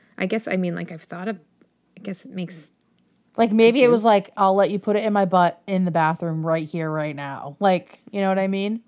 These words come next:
Speaker 1: Yeah.
Speaker 2: And that's why he had to. The reason I wanna know, it had to be something extreme because this is why Barney ends up in the <laughs> Hudson River in March.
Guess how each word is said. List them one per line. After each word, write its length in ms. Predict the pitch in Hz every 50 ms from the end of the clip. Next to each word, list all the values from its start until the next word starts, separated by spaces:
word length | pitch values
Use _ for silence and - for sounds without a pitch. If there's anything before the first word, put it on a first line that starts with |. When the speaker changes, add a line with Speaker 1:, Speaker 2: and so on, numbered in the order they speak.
| _ _
Speaker 1:
Yeah. 300 | 190 180 190 208 202 190 165 - _ _ _ _ _ -
Speaker 2:
And 180 | 233 202 262
that's 280 | 254 254 262 277 269 -
why 280 | 233 208 208 214 214
he 200 | 214 226 220 220
had 280 | 214 208 190 180 180 170
to. 140 | - 202 180 - - - - -
The 100 | - 285
reason 260 | 330 370 370 311 320
I 80 | 311 294
wanna 240 | 277 269 254 247 247
know, 160 | 254 - 247 240
it 120 | 254 226
had 200 | 214 262 330 320
to 40 | 302
be 120 | 233 247 226
something 340 | - 254 226 208 208 202
extreme 680 | 190 180 - - - - 202 190 180 175 160 156 151 156 - _ _ _ _ -
because 540 | 202 190 - 220 190 180 175 175 170 - - -
this 260 | 180 220 233 233 -
is 140 | 233 202 175
why 220 | 180 185 185 185
Barney 540 | 175 - 185 180 180 180 170 165 165 160 165
ends 240 | 175 175 175 202 -
up 120 | 175 175
in 200 | 175 175 180 170
the 80 | 165 165
<laughs> 80 | 160 -
Hudson 400 | 233 226 - - 302 269 247 220
River 300 | 233 233 226 202 202 180
in 260 | 170 185 180 175 165
March. 280 | 160 165 160 151 -